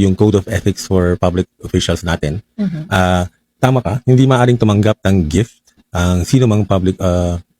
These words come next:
Speaker 1: official, no?
Speaker 2: So, walang exempted dyan, kahit Pangulo?
Speaker 1: Kahit Pangulo.
Speaker 2: Mhm.
Speaker 1: Kasi hindi naman nakalagay, no? At ang premise ng batas ay, ano, ang nakalagay kasi, ah, kasi baka bayad sa isang
Speaker 2: Mhm.
Speaker 1: pabor na ginawa noong public officer na yon, o kaya expectation na in the future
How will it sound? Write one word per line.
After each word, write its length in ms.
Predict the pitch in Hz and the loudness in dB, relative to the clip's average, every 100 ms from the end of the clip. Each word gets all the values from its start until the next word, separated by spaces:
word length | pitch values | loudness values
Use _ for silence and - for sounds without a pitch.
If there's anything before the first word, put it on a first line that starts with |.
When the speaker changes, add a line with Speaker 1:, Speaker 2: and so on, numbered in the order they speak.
| - | -6
Speaker 1:
official, 400 | 95 - 101 71 | -4 0 0 -2
no? 80 | 127 | -6
Speaker 2:
So, 80 | - | 0
walang 240 | 226 226 220 | 2 2 2
exempted 320 | 214 190 185 | 0 0 0
dyan, 240 | 190 147 | -2 -4
kahit 240 | 175 208 208 | -2 -2 0
Pangulo? 480 | 196 190 175 - _ | 0 0 0 -6 _
Speaker 1:
Kahit 160 | - 101 | -4 -2
Pangulo. 400 | 87 110 82 95 _ | 2 0 0 -8 _
Speaker 2:
Mhm. 320 | 208 196 190 269 | -4 0 -2 -2
Speaker 1:
Kasi 240 | - 98 | -2 2
hindi 80 | 95 | 2
naman 160 | 95 | 2
nakalagay, 320 | 92 90 90 82 | 0 0 -2 -4
no? 160 | 80 - _ _ | -6 -14 _ _
At 400 | 107 107 104 104 | 0 2 2 2
ang 160 | 143 147 | 2 2
premise 320 | 190 214 160 | 2 0 0
ng 80 | 139 | 2
batas 320 | 117 113 110 | 0 -2 -4
ay, 320 | 107 95 95 | -2 0 0
ano, 240 | 95 87 87 | 0 -2 -4
ang 240 | 101 113 | -6 -2
nakalagay 320 | 117 123 117 | 0 0 0
kasi, 240 | 104 104 92 _ _ _ 107 | -2 -2 -4 _ _ _ -2
ah, 480 | 98 95 92 92 95 | 2 2 2 0 -2
kasi 160 | 110 | -2
baka 320 | 101 101 95 | 0 0 0
bayad 480 | 87 95 98 92 107 113 120 _ _ | 0 0 0 0 0 -2 -4 _ _
sa 80 | - | -6
isang 240 | 95 98 | -2 0
Speaker 2:
Mhm. 20 | 95 | 0
Speaker 1:
pabor 160 | 92 92 95 | 0 -2 -2
na 80 | |
ginawa 320 | 92 90 92 90 | 0 0 0 0
noong 320 | 92 90 87 | -2 -2 -4
public 320 | 85 85 90 | -4 -4 -4
officer 240 | 82 82 | -8 -6
na 160 | 90 92 | -4 -2
yon, 160 | 87 156 _ _ _ | -4 -6 _ _ _
o 80 | - | -2
kaya 240 | 151 110 | 0 2
expectation 800 | 123 - 117 - 107 98 98 95 | 0 -2 -4 -2 -2 -2 -2 -2
na 80 | 98 | 0
in 80 | 160 | 0
the 100 | 160 | 0
future 540 | 123 120 85 90 143 | -2 -4 -4 -4 -4